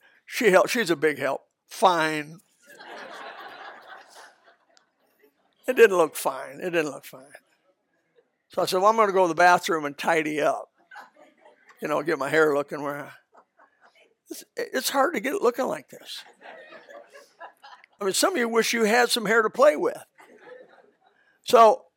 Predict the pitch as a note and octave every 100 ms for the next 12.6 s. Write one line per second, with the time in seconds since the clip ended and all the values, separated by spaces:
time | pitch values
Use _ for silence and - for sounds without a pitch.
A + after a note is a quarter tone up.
0 | _ _ _ - A3 A#3 A3+ G#3 G3 G3
1 | - A3 G3 G#3 A3 G#3+ G3+ A3 C4 A3+
2 | G3+ G3+ F#3+ F#3+ G#3+ F3+ C#3 D3+ G3+ G3+
3 | A3 F#3 C3+ - D#3 - _ _ - _
4 | _ - _ _ _ _ _ - D#3+ A3
5 | A3+ F#3 F#3 F3+ E3 D3 E3 E3+ D#3+ E3+
6 | C4+ F3+ D#3 E3 D3 G#3 F#3 E3+ - F3
7 | A3 A#3 F#3 G#3+ A#3+ G3 G3 G#3+ F#3 F3+
8 | A#3+ B3+ E3+ D#3+ F3 E3+ - F3 D#3+ D#3+
9 | E3+ _ _ _ _ _ _ _ - D#3
10 | - _ _ _ _ _ _ _ F3 G#3+
11 | G#3+ A3 A3+ A3+ G#3+ - _ - E3+ F3
12 | E3+ D#3+ D3+ C#3+ C#3 -